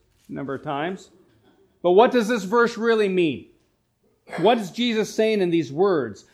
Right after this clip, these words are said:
Is this verse talking about a lost person asking Jesus for the first time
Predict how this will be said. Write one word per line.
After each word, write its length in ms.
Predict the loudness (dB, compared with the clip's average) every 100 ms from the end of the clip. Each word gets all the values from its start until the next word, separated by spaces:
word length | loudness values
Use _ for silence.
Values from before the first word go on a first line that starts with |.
| -2
Is 140 | 0
this 140 | 0
verse 340 | -2 -2 -2 -2
talking 460 | -2 -2 -2 -4
about 260 | 0 2 4
a 80 | 2
lost 560 | 2 0 0 -2 -10
person 540 | -2 -2 0 -4 -8 -8 -14 -6
asking 380 | -6 -4 -4
Jesus 340 | -2 -4 -4 -8
for 160 | -6
the 80 | -6
first 360 | -2 -2 -2 -4
time 260 | -4 -4